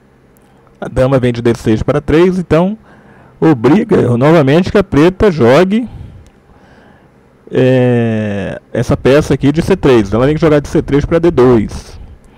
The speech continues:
Cai no lance obrigatório, né? Tudo lances obrigatórios da preta. A branca ataca,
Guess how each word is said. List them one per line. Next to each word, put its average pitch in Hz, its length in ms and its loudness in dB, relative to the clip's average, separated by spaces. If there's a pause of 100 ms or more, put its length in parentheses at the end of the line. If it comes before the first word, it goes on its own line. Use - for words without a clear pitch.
(320)
Cai 143 140 2
no 180 80 4
lance 175 240 4
obrigatório, 175 600 2
né? 123 80 -2
Tudo 196 300 0
lances 190 240 0
obrigatórios 175 560 0
da 117 80 2
preta. - 460 -4 (1800)
A 226 80 4
branca 151 320 2
ataca, 170 540 0